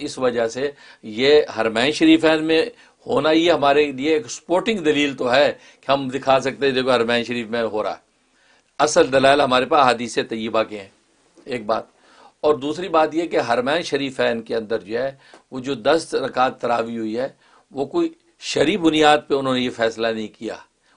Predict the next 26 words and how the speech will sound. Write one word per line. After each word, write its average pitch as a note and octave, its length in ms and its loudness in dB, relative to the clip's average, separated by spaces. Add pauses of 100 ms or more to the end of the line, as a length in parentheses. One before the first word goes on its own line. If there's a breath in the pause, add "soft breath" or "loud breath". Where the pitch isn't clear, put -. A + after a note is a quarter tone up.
(120)
वो D3 60 -10
तो E3+ 120 -6
इंतज़ामी D3 600 -2
बुनियाद D#3+ 460 2
पर C#3+ 100 0
किया B2 260 -8
है। F2+ 120 -14 (960)
क्योंकि C3 180 -4
अब D3 80 4
वो D#3 140 4
कोविड D3+ 440 0
की D#3+ 120 -2
वजह D#3 300 6
से C3 180 -2 (580 loud breath)
गालिबन C3+ 640 2 (160)
जैसा C3 340 0
कि C3 160 -6
चीज़ें C3 300 -4
सामने B2+ 400 0
आईं B2 180 -2 (300 soft breath)
कि C3 100 -8
कोविड D#3+ 420 4
की D#3+ 60 2
वजह D3+ 100 6
से D3 140 -2
उन्होंने C3+ 420 0